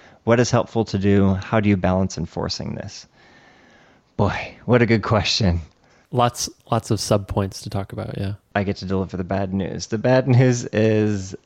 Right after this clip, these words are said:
Speaker 1: I don't know of a good way. I don't know of a good way to make it perfect everywhere all the time. <sighs> Sorry.
Speaker 2: Yeah.
Speaker 1: Felt bad saying it, but it's
Speaker 2: Yeah.
Speaker 1: true. I think,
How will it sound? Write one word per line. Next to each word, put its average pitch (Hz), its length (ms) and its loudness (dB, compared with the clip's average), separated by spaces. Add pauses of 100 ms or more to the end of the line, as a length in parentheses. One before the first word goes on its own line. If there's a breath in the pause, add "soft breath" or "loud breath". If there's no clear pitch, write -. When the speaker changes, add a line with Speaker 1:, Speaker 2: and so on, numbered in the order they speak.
(500 soft breath)
Speaker 1:
I 110 140 4
don't 131 160 6
know 107 160 6
of 92 100 -2
a 98 40 0
good 92 200 2
way. 87 500 -2 (480)
I 110 80 2
don't 110 140 4
know 113 140 6
of 104 80 2
a 101 40 2
good 101 180 2
way 98 140 4
to 92 60 2
make 98 180 2
it 92 100 -4
perfect 90 380 -4
everywhere 87 440 -2
all 76 100 -2
the 67 100 -6
time. - 380 -6 (1500 loud breath)
<sighs> 98 400 2
Sorry. 104 600 4 (160 loud breath)
Speaker 2:
Yeah. 98 260 -4
Speaker 1:
Felt 107 280 2
bad 107 300 2
saying 95 360 2
it, 80 200 -6
but 101 140 0
it's - 180 0
Speaker 2:
Yeah. - 80 -2
Speaker 1:
true. 92 360 0 (140)
I 107 100 2
think, - 380 0